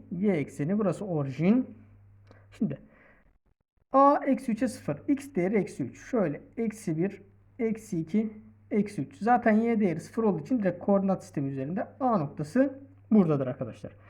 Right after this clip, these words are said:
B noktası sıfıra iki. X değeri sıfır, y değeri iki. Şöyle bir, iki dediğim zaman B noktası da buradadır.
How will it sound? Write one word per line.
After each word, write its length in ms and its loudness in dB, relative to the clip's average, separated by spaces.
B 140 8
noktası 360 4
sıfıra 480 2
iki. 360 -4
X 280 0
değeri 240 2
sıfır, 300 -6
y 300 2
değeri 280 0
iki. 200 -4
Şöyle 400 -2
bir, 240 0
iki 220 2
dediğim 340 2
zaman 500 0
B 220 8
noktası 400 0
da 120 -6
buradadır. 520 2